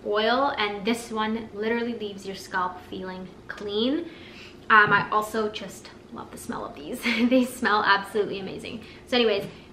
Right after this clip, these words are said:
those are, um, the two things I picked up from Sephora because I, like I said, I was running out and I didn't wanna run out. <laughs>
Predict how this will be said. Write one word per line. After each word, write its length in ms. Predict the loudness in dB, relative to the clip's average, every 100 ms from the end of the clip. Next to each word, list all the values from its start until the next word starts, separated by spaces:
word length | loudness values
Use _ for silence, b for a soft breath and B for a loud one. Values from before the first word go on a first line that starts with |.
| 2
those 240 | 4 6
are, 480 | 6 6 6 4 4
um, 460 | 8 8 8 6 2
the 80 | 0
two 140 | 0
things 180 | -2 -2
I 60 | -2
picked 200 | -4 -6
up 160 | -4
from 340 | -2 -2 -4 -10 -14 -16 -16 -20 -20 -20 -16 -16 -16 -10
Sephora 760 | -8 -2 0 2 4 4 4 0
because 320 | -10 -6 -4 0 2
I, 540 | 2 2 2 2 0 -6 -16 -20 -20 -16 -6
like 120 | -4
I 60 |
said, 220 | -4 -4 -2
I 80 | -2
was 140 | 0
running 240 | 2 0 0
out 180 | -2
and 140 | -2 -2
I 140 | -6 -10 -14 -12
didn't 240 | -10 -10
wanna 200 | -10 -10
run 160 | -10 -10
out. 140 | -10 -4
<laughs> 120 | -4